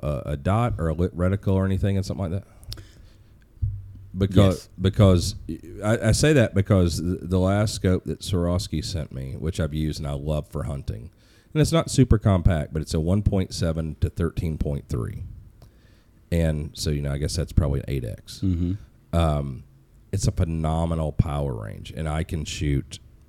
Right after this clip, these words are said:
Speaker 1: any distance that i-, i-, is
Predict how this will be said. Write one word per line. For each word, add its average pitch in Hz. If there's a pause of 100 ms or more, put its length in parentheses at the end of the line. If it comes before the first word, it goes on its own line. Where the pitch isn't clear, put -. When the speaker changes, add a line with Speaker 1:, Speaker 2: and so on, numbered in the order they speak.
(100)
Speaker 1:
any 95
distance 80 (260)
that 73 (220)
i-, 78
i-, 76
is 73